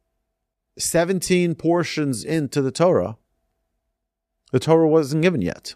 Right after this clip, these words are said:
So how can you punish all of these people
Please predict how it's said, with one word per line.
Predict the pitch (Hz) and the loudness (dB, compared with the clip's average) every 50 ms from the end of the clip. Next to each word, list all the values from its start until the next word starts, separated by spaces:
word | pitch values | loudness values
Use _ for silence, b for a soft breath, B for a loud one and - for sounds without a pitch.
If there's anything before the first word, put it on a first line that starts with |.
| _ _ _ _ _ _ _ _ _ _ _ _ _ _ _ _ _ _ _ _ _ _ _ _ _ _ _ _ _ _ _ _ _ _ _ _ _ _ | _ _ _ _ _ _ _ _ _ _ _ _ _ _ _ _ _ _ _ _ _ _ _ _ _ _ _ _ _ _ _ _ _ _ _ _ _ _
So | - - - 156 | -8 -2 2 2
how | 147 143 156 170 170 | 4 4 4 4 2
can | - 175 170 | 2 0 0
you | 165 151 | 0 0
punish | - - 170 165 160 151 - - | 0 0 -2 -2 -2 0 0 2
all | 147 147 151 151 147 | 4 4 4 4 2
of | 127 | 2
these | 120 135 131 127 117 | 0 -2 -2 -2 -4
people | - - 151 160 180 165 - 92 82 78 - | -4 -4 -4 -4 -4 -4 -4 -6 -6 -6 -8